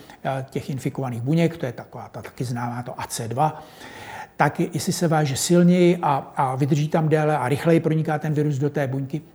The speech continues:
tak je infekčnější a prostě vyhraje v soutěži s tou méně infekční variantou. To jsme tady už zažili asi čtyřikrát. Od té původní čínské varianty, pak byla ta britská varianta, pak byla ta delta a, a, a teď máme ten Omikron a vždycky vyhrává, a je to jasné,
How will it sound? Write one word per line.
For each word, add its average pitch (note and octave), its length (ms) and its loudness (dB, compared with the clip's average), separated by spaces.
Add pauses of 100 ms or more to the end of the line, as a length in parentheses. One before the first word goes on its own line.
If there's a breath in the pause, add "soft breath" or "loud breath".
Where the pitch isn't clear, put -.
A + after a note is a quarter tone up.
tak E3 160 -2
je F#3+ 100 4
infekčnější C#3 680 -6
a - 60 -16
prostě C#3+ 300 -6
vyhraje D#3 600 4 (140 loud breath)
v - 100 -10
soutěži D#3+ 440 2
s E3 100 -2
tou D#3+ 140 2
méně C#3 300 -4
infekční C3+ 440 -8
variantou. B2 380 -8
To C#3+ 80 -10
jsme A#3 160 -2
tady G#3 180 -4
už E3+ 120 2
zažili E3+ 360 2
asi F3+ 220 -10
čtyřikrát. - 640 -12 (380 loud breath)
Od - 240 -6
té E3+ 120 4
původní D3 460 2
čínské D#3 500 -2 (320 loud breath)
varianty, D3 380 -2
pak C#3 160 -4
byla C3+ 180 -4
ta B2 120 -8
britská E3 420 -2
varianta, D3+ 480 -4 (260 loud breath)
pak B2+ 140 -4
byla B2+ 220 -4
ta C3 140 -8
delta D3+ 400 -2 (380 loud breath)
a, C3 160 0
a, C3+ 380 -6
a - 60 -6
teď - 200 -8
máme C#3 200 -2
ten D#3+ 140 -10
Omikron D3 480 -4
a E3 60 -4
vždycky D3+ 360 2
vyhrává, E3 760 2
a - 80 -6
je - 80 -6
to - 100 -2
jasné, E3 480 0